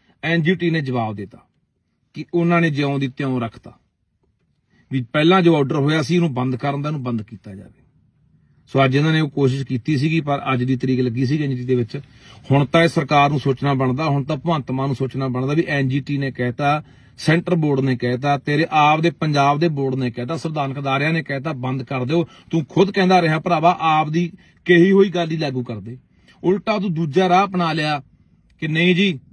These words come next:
ਜੇ ਲੋਕ ਆਉਣਗੇ ਅਸੀਂ ਤਾਂ ਆਏ ਆ, ਅਸੀਂ ਤਾਂ ਤੁਰੇ ਆ, ਤਾਂ ਨਿਕਲੇ ਆ। ਤੁਹਾਨੂੰ ਕਿੰਨੇ ਵਾਰੀ ਮਿਲਣ ਤੋਂ ਬਾਅਦ,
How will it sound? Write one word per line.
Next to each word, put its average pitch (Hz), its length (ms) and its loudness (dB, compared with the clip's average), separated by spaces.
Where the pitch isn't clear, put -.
ਜੇ 160 120 2
ਲੋਕ 175 380 4
ਆਉਣਗੇ 202 300 0
ਅਸੀਂ 175 220 -2
ਤਾਂ 196 320 4
ਆਏ 196 180 2
ਆ, 175 80 0
ਅਸੀਂ 165 120 -4
ਤਾਂ 190 240 0
ਤੁਰੇ 190 240 -2
ਆ, 190 80 0
ਤਾਂ 185 300 -4
ਨਿਕਲੇ 190 380 -4
ਆ। 156 120 -8
ਤੁਹਾਨੂੰ 185 200 -2
ਕਿੰਨੇ 190 300 -2
ਵਾਰੀ 180 220 0
ਮਿਲਣ 165 280 -2
ਤੋਂ 170 160 -6
ਬਾਅਦ, 165 400 -2